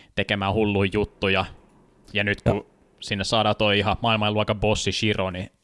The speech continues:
Speaker 1: siis to-, tossa on oikeasti pelottava tiimi, tosi pelottava.
Speaker 2: Annetaanpa tolle Astraliksellekin aikaa kokata.
Speaker 1: Totta.
Speaker 2: Kuitenkin, et, et, niinku, jengi on jo unohtanut ton, et aika iso,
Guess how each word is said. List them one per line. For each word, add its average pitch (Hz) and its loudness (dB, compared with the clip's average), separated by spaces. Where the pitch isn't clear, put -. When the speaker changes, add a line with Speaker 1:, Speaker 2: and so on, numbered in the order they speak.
Speaker 1:
siis - -14
to-, - -10
tossa 135 -2
on 135 0
oikeasti 110 0
pelottava 98 -2
tiimi, 92 -6
tosi 147 -2
pelottava. 87 -6
Speaker 2:
Annetaanpa 226 0
tolle 190 4
Astraliksellekin 117 4
aikaa 98 0
kokata. 101 -2
Speaker 1:
Totta. 214 -2
Speaker 2:
Kuitenkin, 190 -2
et, 127 -10
et, - -12
niinku, 139 2
jengi 175 8
on 156 6
jo 147 8
unohtanut 113 6
ton, 98 4
et 95 0
aika 127 4
iso, 135 6